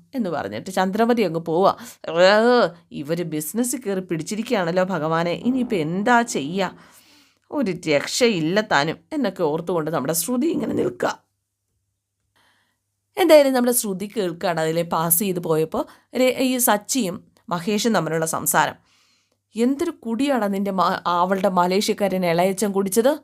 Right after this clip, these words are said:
ഉയ്യോ, മദ്യം നൽകി മ-, മ-, ആ, മലേഷ്യക്കാരൻ്റെ ഉള്ളറിയാനായിരു-, ആയിരുന്നു നിൻ്റെ പ്ലാൻ. അത് നടന്നില്ല. അപ്പം ഞാൻ സംശയിച്ചതുപോലെ തന്നെയാ കാര്യങ്ങൾ. ബീരാനെ കുടിപ്പിച്ചത്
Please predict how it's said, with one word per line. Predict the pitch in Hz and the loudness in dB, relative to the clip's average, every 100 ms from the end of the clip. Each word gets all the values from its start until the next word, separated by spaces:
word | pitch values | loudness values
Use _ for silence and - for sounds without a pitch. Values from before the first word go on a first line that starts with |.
| _ _ 240 | _ _ -2
ഉയ്യോ, | 254 247 233 233 233 294 381 _ _ _ _ _ _ - | 2 4 4 4 2 2 0 _ _ _ _ _ _ -10
മദ്യം | 214 165 170 180 302 277 | -2 -2 -2 -2 0 4
നൽകി | 220 190 214 | 2 0 -2
മ-, | 226 175 170 - - | 2 2 0 -8 -14
മ-, | 226 247 269 - | -2 0 0 -2
ആ, | 285 277 285 | -2 0 0
മലേഷ്യക്കാരൻ്റെ | 277 262 262 277 285 240 208 190 226 277 | 4 4 4 2 0 0 0 -2 -4 -4
ഉള്ളറിയാനായിരു-, | 285 294 233 196 202 185 170 165 - - | -2 2 2 2 2 2 0 -2 -8 -2
ആയിരുന്നു | 170 160 180 | 0 0 -2
നിൻ്റെ | 190 170 180 190 | -2 -2 0 0
പ്ലാൻ. | 170 147 - - _ _ | 2 2 0 -14 _ _
അത് | 277 233 165 185 | 2 4 2 2
നടന്നില്ല. | 240 202 202 156 - _ _ _ _ _ _ _ - - | 2 2 0 -2 -6 _ _ _ _ _ _ _ -10 -6
അപ്പം | 160 160 | -4 0
ഞാൻ | 156 156 190 | 2 2 2
സംശയിച്ചതുപോലെ | 175 156 165 185 185 202 202 196 | 2 0 0 -2 -2 0 0 0
തന്നെയാ | 185 165 202 226 | 0 0 2 0
കാര്യങ്ങൾ. | 190 170 165 175 165 160 - - _ _ | 2 2 2 2 0 -2 -4 -20 _ _
ബീരാനെ | 170 180 208 247 214 202 | -8 -4 0 2 2 0
കുടിപ്പിച്ചത് | 208 185 180 233 190 175 | -4 -6 -4 -4 -2 -2